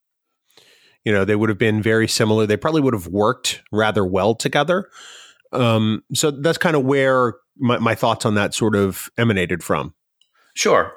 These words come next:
Speaker 2: Um, one of the things that I would, I would always, I'd, I'd find interesting is I personally think,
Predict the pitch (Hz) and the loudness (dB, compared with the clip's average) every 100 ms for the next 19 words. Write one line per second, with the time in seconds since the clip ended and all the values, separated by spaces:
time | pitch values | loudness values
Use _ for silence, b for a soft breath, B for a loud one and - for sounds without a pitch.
0 | - - 143 131 123 - 139 170 190 175 | -8 0 2 2 -2 -4 0 2 2 -2
1 | - 151 135 127 127 117 113 - 120 120 | -2 -2 0 0 0 -2 -4 -2 0 2
2 | 117 117 110 - - 104 - 120 - 117 | 2 0 -4 -8 -8 -4 -2 -2 0 0
3 | 107 110 - 113 - 101 98 98 107 101 | 0 -4 -2 -2 0 -2 -2 -2 -2 0
4 | 92 - _ _ _ - 127 185 - 160 | -4 -8 _ _ _ -2 0 0 0 0
5 | - - 131 123 110 - 101 92 - | 2 0 0 -2 -6 -2 -2 -2 -8